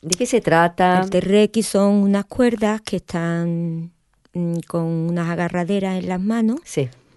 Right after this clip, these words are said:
Speaker 2: y trabaja con tu propio peso y a la vez que estás trabajando, estás alargando esa musculatura.
Speaker 1: Mm.
Speaker 2: Estás estirando porque estás haciendo ejercicio
Speaker 1: Sí.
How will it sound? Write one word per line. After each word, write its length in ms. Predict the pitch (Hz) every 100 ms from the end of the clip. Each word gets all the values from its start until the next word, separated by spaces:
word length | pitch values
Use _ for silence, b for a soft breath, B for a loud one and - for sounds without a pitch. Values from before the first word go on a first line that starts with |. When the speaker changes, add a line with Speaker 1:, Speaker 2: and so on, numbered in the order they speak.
| b b
Speaker 2:
y 120 | -
trabaja 460 | 175 160 151 170 175
con 200 | - 170
tu 100 | 156
propio 380 | - 156 - 175
peso 520 | 220 226 - 220 262 _ _ _ _ _ _ _ _ _ _
y 140 | - 170
a 60 |
la 120 | 156 147
vez 140 | 185
que 100 | -
estás 240 | 190 - 196
trabajando, 800 | 208 208 202 220 208 190 208 233 _ _ -
estás 420 | 170 - 180 190 -
alargando 800 | 170 156 151 147 151 220 196 151
esa 220 | 151 -
musculatura. 880 | 151 147 - 147 147 196 185 135 139 _ _ _
Speaker 1:
Mm. 380 | 139 135 147 190 -
Speaker 2:
Estás 280 | - 170 -
estirando 920 | 175 156 - 147 147 196 190 139 135 _ _ _ _
porque 260 | - 156 -
estás 200 | - 165
haciendo 400 | 180 - 196 196
ejercicio 800 | 180 170 - 233 208 - 196 254 _ _ _
Speaker 1:
Sí. 240 | - -